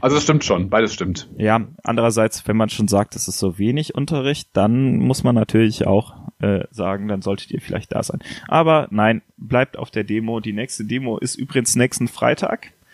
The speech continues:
Speaker 2: Und
Speaker 1: Uh.
Speaker 2: zwar richtig groß. Jetzt habe ich das, den Tab schon zugemacht.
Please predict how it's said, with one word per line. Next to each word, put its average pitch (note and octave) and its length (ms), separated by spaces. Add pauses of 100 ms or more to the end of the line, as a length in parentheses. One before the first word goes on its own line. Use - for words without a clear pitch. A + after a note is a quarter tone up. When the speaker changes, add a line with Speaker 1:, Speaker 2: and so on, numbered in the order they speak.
Speaker 2:
Und B2 160
Speaker 1:
Uh. C3+ 60
Speaker 2:
zwar B2+ 320
richtig - 380
groß. C3 260
Jetzt - 160
habe A2 100
ich - 60
das, - 300
den G#2 180
Tab - 220
schon F2+ 180
zugemacht. - 460